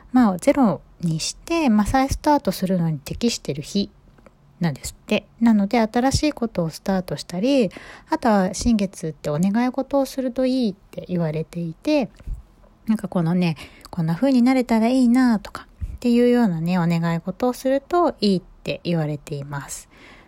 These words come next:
で、私はね、あの、今はしてないんですけど、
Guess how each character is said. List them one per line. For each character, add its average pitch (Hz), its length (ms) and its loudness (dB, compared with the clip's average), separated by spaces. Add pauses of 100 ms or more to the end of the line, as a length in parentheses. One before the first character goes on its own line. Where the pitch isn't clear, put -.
(140)
で、 254 80 -2
私 262 380 0
は 320 120 4
ね、 320 240 0
あ 233 100 4
の、 220 460 4
今 392 260 -4
は 269 220 4
し - 100 -2
て 208 120 -4
な 208 180 2
い 185 80 2
ん 156 120 -6 (120)
で - 80 -14
す - 100 -8
け 160 140 -8
ど、 214 360 0